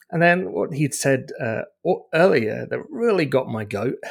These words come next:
<laughs> and everybody read my Twitter feed last week. Um, I apologize for the poor language. Um, was, uh,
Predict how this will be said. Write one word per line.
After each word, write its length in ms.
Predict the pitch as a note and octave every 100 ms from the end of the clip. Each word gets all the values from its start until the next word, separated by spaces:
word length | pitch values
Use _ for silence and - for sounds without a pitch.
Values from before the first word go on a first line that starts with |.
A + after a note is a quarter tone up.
| -
<laughs> 260 | - - -
and 100 | C3+
everybody 300 | F3 D3+ E3
read 220 | C#3 C#3
my 100 | B2
Twitter 560 | A#2+ - C3 B2 A#2 -
feed 180 | C#3 A#2+
last 260 | A2+ A2 -
week. 220 | A2 C3+ - - - - - - -
Um, 420 | A2+ G#2+ A2 D3
I 60 | C#3+
apologize 540 | A2+ - A#2 A#2 A2
for 80 | -
the 80 | G#2 -
poor 220 | B2+ A#2+
language. 500 | A2+ A2+ G#2+ A2+ - - - _ _ -
Um, 420 | B2 A#2+ A#2+ D#3+ _ _ _ - - -
was, 600 | C3+ C3 B2+ - - - -
uh, 320 | A2+ A2+